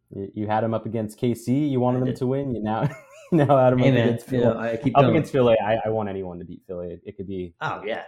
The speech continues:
Speaker 1: it, it could even be Dallas. I, I'll, I'll pick, I'll pick Dallas over
Speaker 2: I,
Speaker 1: Philly.
Speaker 2: yeah,
Speaker 1: I think
Speaker 2: I, I'll root for the Giants if they're playing Philly.
Speaker 1: Yeah, exactly.
Speaker 2: Yeah,
Speaker 1: I'm in
Speaker 2: all
Speaker 1: the same
Speaker 2: day.
Speaker 1: boat. Same boat.
Speaker 2: <laughs> See, we,
Speaker 1: Yeah.
Speaker 2: we, we have common ground.
Speaker 1: Yeah, we do. Fuck Philly.
Speaker 2: Fuck
Speaker 1: Anyway.
Speaker 2: Philly. All right. Uh, news and nonsense.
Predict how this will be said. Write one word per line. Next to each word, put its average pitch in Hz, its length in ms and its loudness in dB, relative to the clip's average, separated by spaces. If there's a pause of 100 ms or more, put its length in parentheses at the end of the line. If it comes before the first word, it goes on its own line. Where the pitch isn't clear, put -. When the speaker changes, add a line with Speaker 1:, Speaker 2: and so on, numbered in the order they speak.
(120)
Speaker 1:
it, 117 160 -6
it 123 60 -8
could 170 80 -2
even 185 180 2
be 117 80 0
Dallas. 98 460 -4
I, 101 60 -4
I'll, 104 280 -2
I'll 107 100 -4
pick, - 320 -10
I'll 98 80 -10
pick 101 200 -12
Dallas 85 320 -8
over 90 160 -16
Speaker 2:
I, 123 80 -14
Speaker 1:
Philly. 95 140 -8
Speaker 2:
yeah, 143 140 -6
Speaker 1:
I 127 60 -8
think 123 140 -14
Speaker 2:
I, 147 60 2 (140)
I'll 165 140 6
root 190 160 0
for 156 60 -2
the 127 80 4
Giants 117 400 0
if - 80 -20
they're 107 80 -12
playing 113 260 -2
Philly. 113 360 -4 (560)
Speaker 1:
Yeah, 95 240 -6
exactly. 143 360 -8
Speaker 2:
Yeah, - 80 -12
Speaker 1:
I'm 101 80 -10
in 101 60 -6
Speaker 2:
all 123 100 -4
Speaker 1:
the 139 100 -4
same 98 100 -6
Speaker 2:
day. 95 60 -8
Speaker 1:
boat. - 80 -10 (600)
Same 190 100 -8
boat. - 460 -4
Speaker 2:
<laughs> - 0 -
See, - 260 -10
we, 185 140 -2
Speaker 1:
Yeah. - 100 -4
Speaker 2:
we, 165 300 -2
we 127 100 0
have 156 120 -4
common - 280 -2
ground. - 220 -18 (720)
Speaker 1:
Yeah, 107 160 2 (240)
we 131 100 0
do. 101 100 -4
Fuck - 160 -8
Philly. 82 180 -12 (300)
Speaker 2:
Fuck - 80 -2
Speaker 1:
Anyway. - 140 -6
Speaker 2:
Philly. - 160 -14 (360)
All 120 120 0
right. 110 160 -4
Uh, 123 680 4
news 147 240 4
and 147 80 0
nonsense. 110 640 -4